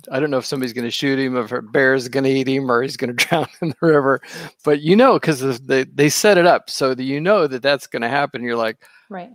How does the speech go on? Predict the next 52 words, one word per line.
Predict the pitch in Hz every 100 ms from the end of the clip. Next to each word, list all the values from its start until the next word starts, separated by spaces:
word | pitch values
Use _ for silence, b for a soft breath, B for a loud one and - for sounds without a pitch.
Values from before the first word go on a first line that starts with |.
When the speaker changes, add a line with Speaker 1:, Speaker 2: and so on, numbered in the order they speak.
| -
Speaker 1:
"I | 139 220 262 285
don't | 277 254
think | 254
that's | 240 220
a |
good | 202 214
idea. | 185 156 165
He | 214
shouldn't | - 247 208
be | 175
doing | 170 196
that. | 135
He's | 135 180
gonna | 175 131
<laughs> | 120 165
die." | - 196
And | 139 - - - - 160
it | 160
kinda | - 196 160
works | 196 190
like | 185 139
that | 156 135 123
when | 139
we | 131 127
list | 127 117 -
properties, | 202 269 - 101 95 -
you | 120
know, | 131 - - -
and, | 131 120 _ b b -
and | 165 156 190
Speaker 2:
Yeah. | 208 202
Speaker 1:
as | 139
a, | 131 156 -
as | 131
a | 131
real | 185 294
estate | - 135 107
agent, | 107 - 131 - 143
you | 123 120
want, | 127 143 180 196 - _ _ _ _ _ _ _ _ _ _ _ _ _ _ _ _ _ _ -
you | 147 135
want | 143 156
the | 104
listing | 151 190 - 147
because | 139 135 165
that's | 160 156
what | 131
you | 113
do | 104 123 180
for | - 107
a | 87
living. | 80 82 95 135